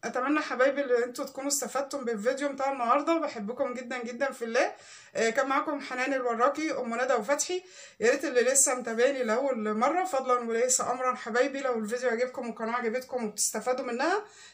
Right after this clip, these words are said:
يا ريت إن انتوا تدعمونا كده حبايبي بالاشتراك في القناة، وما تنسوش تفعلوا الجرس عشان يوصل لكم كل جديد أنا بقدمه في القناة أول بأول. لا، يا ريت كده تدعمونا باللايك والشير حبايبي، عشان بيرفع الفيديو وبيوصل الفيديو لأكتر عدد من المشاهدين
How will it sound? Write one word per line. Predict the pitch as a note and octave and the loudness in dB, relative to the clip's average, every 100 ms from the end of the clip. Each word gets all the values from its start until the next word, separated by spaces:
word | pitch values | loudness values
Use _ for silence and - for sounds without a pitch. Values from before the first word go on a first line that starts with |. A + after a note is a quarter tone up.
| - | 2
يا | |
ريت | B3 C4+ | 2 2
إن | B3+ | -4
انتوا | B3+ B3+ A#3+ | -6 -2 -4
تدعمونا | A#3 A3 G#3 A#3+ C4+ | -2 0 0 0 -2
كده | C#4 C4+ | 0 0
حبايبي | B3+ A3+ C4 B3+ C#4 | 0 0 0 0 -2
بالاشتراك | A#3+ A3 G#3+ A3+ B3 | 0 0 0 0 -4
في | - | -6
القناة، | C#4 G#3+ A3+ F4 G#4 - - - - | -8 -4 0 0 -2 -12 -20 -20 -6
وما | A3+ B3 | -2 0
تنسوش | B3 A#3 G#3 C4+ - | 0 -2 -2 -2 -2
تفعلوا | B3+ - G#3+ B3+ C#4 | -2 0 2 2 0
الجرس | C4+ D4+ - - | 0 0 0 -2
عشان | A3+ A3+ | -4 -2
يوصل | A3+ A3 G#3+ A3 | -2 -2 -2 -4
لكم | B3 | -4
كل | A#3+ A#3+ A#3 | -4 -4 -4
جديد | G3+ A#3 | -4 -2
أنا | A#3+ | -2
بقدمه | G#3+ - F#3+ B3 | 0 -4 -6 -8
في | A#3+ | -8
القناة | A3+ - G3+ - A3+ | -12 -8 -4 -4 -2
أول | B3 A#3 | -2 -2
بأول. | G3+ G#3 D4 G4+ - | -2 0 2 2 0
لا، | F#3+ G3+ G#3 - - - - | -2 -4 -4 -10 -20 -20 -6
يا | G#3 | -2
ريت | B3 B3+ | -2 0
كده | B3+ | 0
تدعمونا | B3 G#3+ G#3+ B3 | 0 0 -2 -2
باللايك | A#3 G#3+ B3 C4+ | -4 -2 -2 -2
والشير | A3+ G#3+ C#4 C#4 | -4 -4 -2 -2
حبايبي، | - A#3 D4 E4+ | 0 2 2 4
عشان | E4 C#4+ A#3+ A3+ | 2 0 -4 -4
بيرفع | G#3+ C4 - C4+ | 4 2 4 -2
الفيديو | A3 C4+ C#4 D#4 D#4 | -2 -4 -2 0 0
وبيوصل | A#3+ A#3 A#3 B3 C#4+ - C#4 | -2 -4 0 2 2 2 -2
الفيديو | A3+ C#4 C#4+ | -2 -4 -2
لأكتر | - C4+ C4+ | -4 -4 -4
عدد | A#3+ C4 B3 | -2 0 -2
من | A#3 | -4
المشاهدين | A3 G#3+ G#3 G3+ C4+ C#4 | -4 -4 -6 -8 -10 -12